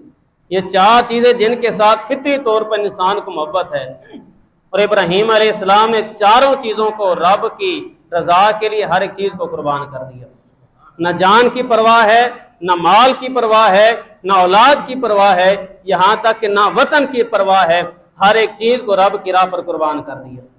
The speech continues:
अगर बात करें माल की, तो आपने माल को अल्लाह तबारक व तआला की राह के अंदर कुर्बान किया। तफसीरुल बयान के अंदर अल्लामा इसमलकी रहमतुल्लाह अलैह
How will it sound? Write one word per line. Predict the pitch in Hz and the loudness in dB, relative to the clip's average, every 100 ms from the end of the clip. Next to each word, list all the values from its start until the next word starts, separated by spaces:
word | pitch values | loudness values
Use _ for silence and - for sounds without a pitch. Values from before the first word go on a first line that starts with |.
| _ _ - _ _ _ _ _ _ _ _ _ _ _ - | _ _ -20 _ _ _ _ _ _ _ _ _ _ _ -4
अगर | 190 214 | 0 0
बात | 175 185 220 226 | 2 4 4 2
करें | 240 247 254 - - 392 - 160 - _ _ _ _ _ _ | 2 4 2 -4 -12 -10 -10 -12 -18 _ _ _ _ _ _
माल | 147 156 190 233 | -6 0 2 2
की, | - 175 143 - - - _ _ _ _ 185 | 0 -4 -8 -10 -16 -20 _ _ _ _ -6
तो | |
आपने | 165 175 220 226 214 | 0 2 2 2 -2
माल | 180 185 214 247 | 2 4 4 4
को | 220 196 | 2 -2
अल्लाह | 185 208 220 | 0 0 0
तबारक | 190 190 196 196 | 0 0 0 -2
व | |
तआला | 185 190 208 | -2 0 -2
की | 202 170 | -2 0
राह | 185 | 0
के | 202 196 | 0 -6
अंदर | 185 | -10
कुर्बान | 180 170 170 165 | -10 -4 -4 -4
किया। | 147 143 135 139 _ _ _ _ _ _ _ _ _ _ _ 196 | -8 -14 -14 -18 _ _ _ _ _ _ _ _ _ _ _ -8
तफसीरुल | 160 190 220 220 214 | -6 0 2 2 2
बयान | 190 208 240 | 2 2 2
के | 214 | -2
अंदर | 185 180 160 - 160 | -2 -2 -2 -6 -4
अल्लामा | 170 185 196 | -2 -2 -4
इसमलकी | - 180 202 202 | -6 -8 -6 -4
रहमतुल्लाह | 185 175 170 202 185 | -4 -4 -8 -6 -4
अलैह | 165 151 | -2 -4